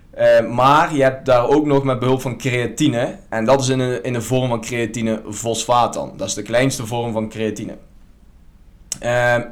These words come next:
het is wel een beetje afhankelijk van welke inspanning je doet,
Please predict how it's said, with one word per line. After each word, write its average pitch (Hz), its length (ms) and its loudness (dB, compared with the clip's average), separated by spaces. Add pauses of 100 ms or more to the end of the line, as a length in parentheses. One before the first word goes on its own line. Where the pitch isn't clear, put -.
(1000)
het 120 120 -2
is 143 100 2
wel 156 140 6
een 180 60 4
beetje 170 200 2
afhankelijk 170 560 0
van 135 160 -2
welke 139 340 2
inspanning 180 640 0
je 170 100 -4
doet, 180 360 -2